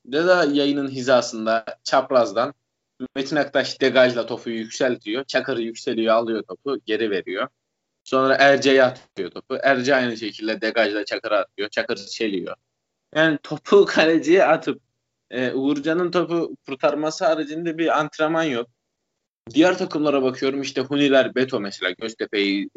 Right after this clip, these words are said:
e, bakıyordum. Huniler yerleştiriyorlar. E, Beto bir Huni'nin etrafından çıkıp işte yükseliyor, uzak köşedeki topu alıyor, iniyor. Sadece topla beraber çalışmıyor, işte farklı antrenmanlar yapıyor. Tabii işin ilmini ben bilmem.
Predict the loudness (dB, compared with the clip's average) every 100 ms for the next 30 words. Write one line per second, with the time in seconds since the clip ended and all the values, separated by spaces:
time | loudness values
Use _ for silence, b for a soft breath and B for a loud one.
0 | -10 -8 -6 -6 -8 -12 -10 -10 -12 _
1 | _ 0 4 6 6 6 2 0 -4 -10
2 | -6 -4 0 -2 -2 _ _ _ _ -8
3 | -4 -2 -2 -2 -2 -4 -4 -4 0 2
4 | 2 2 2 2 2 0 0 0 0 4
5 | 4 4 -2 -4 -6 -8 -8 -6 -10 -4
6 | -2 0 -2 0 2 2 2 2 4 2
7 | 0 -6 -4 -6 -8 -10 -2 2 2 2
8 | 0 -2 -2 -4 -4 -2 -2 -4 _ _
9 | _ -2 0 0 0 -4 -2 0 4 4
10 | 2 -4 -4 -4 -6 -6 0 2 2 0
11 | -6 -6 0 -2 -2 -4 -4 -6 _ _
12 | -6 -6 -2 -2 0 0 0 0 -2 0
13 | 2 2 2 -2 -6 -6 -6 -4 -4 -6
14 | 0 0 2 2 0